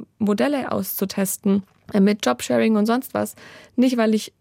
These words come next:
faul bin oder nicht mehr arbeiten will, sondern einfach, weil ich meine Lebenszeit auch ein bisschen anders einteilen möchte. Und ich glaub, grad, ähm, der Unterschied zwischen nicht mehr arbeiten wollen oder anders arbeiten wollen,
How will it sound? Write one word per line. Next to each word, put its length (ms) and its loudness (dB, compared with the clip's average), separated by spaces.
faul 340 0
bin 140 2
oder 160 0
nicht 200 -2
mehr 120 -2
arbeiten 460 0
will, 220 0
sondern 300 -2
einfach, 280 -2
weil 100 0
ich 120 -4
meine 140 0
Lebenszeit 460 -2
auch 80 -4
ein 60 -2
bisschen 220 -4
anders 260 -2
einteilen 420 0
möchte. 340 -2
Und 140 -2
ich 60 -10
glaub, 280 -4
grad, 400 -2
ähm, 240 2
der 160 0
Unterschied 380 -2
zwischen 280 -2
nicht 180 -2
mehr 120 -2
arbeiten 460 -2
wollen 180 0
oder 220 -4
anders 340 -2
arbeiten 500 -2
wollen, 320 0